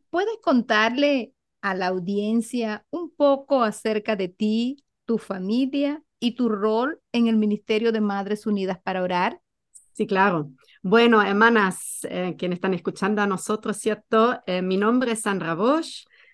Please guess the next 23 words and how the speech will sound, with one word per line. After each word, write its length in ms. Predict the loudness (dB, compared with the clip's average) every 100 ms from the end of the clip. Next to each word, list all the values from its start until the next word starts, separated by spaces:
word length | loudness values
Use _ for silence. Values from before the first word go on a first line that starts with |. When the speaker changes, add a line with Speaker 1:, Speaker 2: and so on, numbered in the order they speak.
| _
Speaker 2:
Soy 480 | -10 0 2 4 2
hija 260 | -2 0 2
amada 480 | 4 4 4 4 0
de 100 | 0
nuestro 280 | -2 -4 -4
Dios 180 | -6 -4
Padre, 500 | 0 2 0 -2 -2
rescatada 840 | -2 -2 -4 2 4 4 2 0
por 180 | 0 6
Él, 260 | 8 6 4
por 120 | -2
su 100 | -4
inmensa 520 | -2 0 2 0 0
misericordia 840 | -2 -2 -6 -4 -2 0 0 -2 -2
y 120 | -6
siendo 340 | -6 -4 -4
usada 480 | -6 -6 -4 -4 -8 _ -6
por 180 | -2
Él 300 | 0 0 -2 -8 _ _ _ _
para 180 | -4 -2
sus 200 | -2 -4
propósitos 600 | -4 -4 -2 -2 -6 -8
divinos. 760 | -8 -4 -4 -4 -8 -12 -16